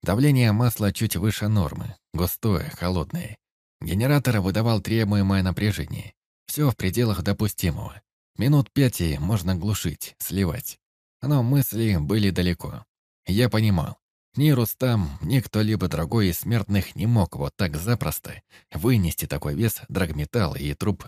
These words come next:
взрослого мужчины. Да ещё и бесследно исчезнуть. Следы должны были остаться, но их не было. Мой рациональный мозг отчаянно цеплялся за любую соломинку, лишь бы не признавать очевидного.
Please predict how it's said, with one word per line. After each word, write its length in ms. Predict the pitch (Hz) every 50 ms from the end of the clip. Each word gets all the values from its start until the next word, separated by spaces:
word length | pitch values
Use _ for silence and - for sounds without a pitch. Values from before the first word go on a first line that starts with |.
| - -
взрослого 500 | 87 87 - 101 - - 85 90 87 90
мужчины. 460 | 98 101 - - - 71 57 - - _ _ _ _ _ _ _ _ _ _ -
Да 80 | 123 120
ещё 420 | 117 107 95 - - - 127 117
и 160 | 101 82 78
бесследно 640 | 76 78 95 92 - - 92 101 101 85 - - 82
исчезнуть. 800 | - - 95 - - - 92 82 - - - - - - - _ _ _ _ _ _ _ _ _ _ _ _ _ _
Следы 460 | - - - 123 139 135 147 151 123
должны 400 | 85 - 80 90 87 101 131 131
были 220 | 98 107 101 98
остаться, 720 | - - 98 101 - - - 101 80 - - - - - -
но 300 | 73 73 73 76 71 67 -
их 280 | - 95 87 85 - -
не 180 | 85 82 73
было. 340 | 67 - - - - - - - _ _ _ _ _ _ _ _ _ -
Мой 280 | 98 113 143 143 131
рациональный 680 | 120 120 113 - - 110 107 117 127 120 107 92 85 82
мозг 400 | 73 101 127 120 107 - - -
отчаянно 540 | - 90 - - - 98 110 107 98 98 85
цеплялся 640 | - - 92 - - 82 95 113 110 98 - - 73
за 100 | 73 73
любую 360 | 76 67 - 98 104 101 98
соломинку, 680 | - 104 110 120 110 85 - 113 110 - - - - - _ _ _ _ _ _ -
лишь 200 | 135 135 120 92
бы 240 | 87 92 90 82 71
не 160 | 73 82 85
признавать 560 | - - 87 80 - 73 85 92 98 95 - -
очевидного. 720 | 104 98 - - 98 95 85 71 - 65 65 - - -